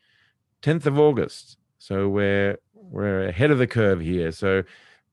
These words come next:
place your pre-order for Go Live. And, and Fred has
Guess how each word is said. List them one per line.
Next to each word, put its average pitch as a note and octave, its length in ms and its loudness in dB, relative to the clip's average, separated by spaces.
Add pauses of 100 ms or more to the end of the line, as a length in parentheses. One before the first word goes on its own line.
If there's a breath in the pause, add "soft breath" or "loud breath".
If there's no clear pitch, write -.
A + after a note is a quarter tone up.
(420)
place A2 280 -2
your F#2+ 100 -2
pre-order G#2 580 -4 (180)
for E2+ 520 -6
Go F2+ 220 -2
Live. F2+ 520 -4 (680)
And, F2+ 580 -4 (180)
and F2 340 -6
Fred G#2 300 0
has F#2 680 -4